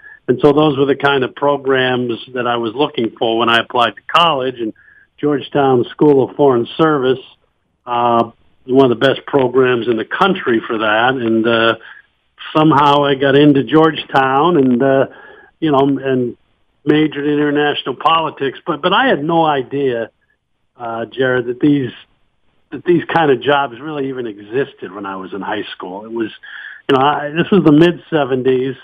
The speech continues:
Um, both athletic departments and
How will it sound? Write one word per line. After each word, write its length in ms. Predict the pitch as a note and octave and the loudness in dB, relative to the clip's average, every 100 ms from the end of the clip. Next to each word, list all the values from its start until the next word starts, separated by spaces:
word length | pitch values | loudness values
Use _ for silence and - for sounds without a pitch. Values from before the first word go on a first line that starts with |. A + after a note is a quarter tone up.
| _ - _ _ - | _ -20 _ _ -6
Um, 560 | C#3 C3 C3 C3 B2+ G2+ _ _ _ _ _ _ _ _ _ _ | 0 2 4 2 0 -4 _ _ _ _ _ _ _ _ _ _
both 260 | - E3+ F3 | 2 4 4
athletic 560 | E3 D3+ C#3+ F#3+ G3 G3 | 0 0 4 4 4 0
departments 680 | D#3+ - E3 E3 D#3+ D#3+ - | -6 -2 0 0 0 -2 -4
and 300 | D3 C#3 B2+ | -4 -4 -4